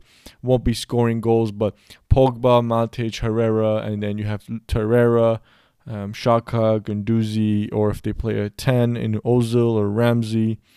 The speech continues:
or Iwobi, these guys will be supplying the strikers, the forwards to get up, and, uh, providing the,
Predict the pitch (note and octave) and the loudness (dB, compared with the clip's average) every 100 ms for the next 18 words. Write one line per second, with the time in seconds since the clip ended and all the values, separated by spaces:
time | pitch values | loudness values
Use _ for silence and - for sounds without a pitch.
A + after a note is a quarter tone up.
0 | _ _ - G#2+ G#2+ G#2 A#2+ A2+ A#2 A2+ | _ _ -6 -2 -2 2 2 4 2 0
1 | A2+ - - _ - D3 D3 C3+ C3 B2+ | -2 -10 -20 _ 2 2 4 2 4 4
2 | B2 A2+ A#2 A2+ A2+ A2+ A2+ - A#2+ - | 2 0 -2 2 0 0 -2 -6 -8 -2
3 | B2 A#2 A#2 G#2+ - B2+ A#2+ A#2 A#2 A#2 | -2 0 -2 -6 -2 0 0 0 -2 -2
4 | A2 A2+ G#2+ B2 A#2 A2+ A#2 - A2+ A#2 | -2 -4 -4 0 2 2 0 -6 -6 -2
5 | A2 A2 G#2+ - _ _ _ A2 G#2+ A2 | 2 2 0 -6 _ _ _ -6 -4 -2
6 | G#2+ A2 G#2 - G#2+ G#2+ G#2+ G#2+ G2+ G2+ | -2 -2 -2 -4 0 2 2 -2 -6 -10
7 | - _ _ - A#2+ A2 | -20 _ _ -12 -8 -4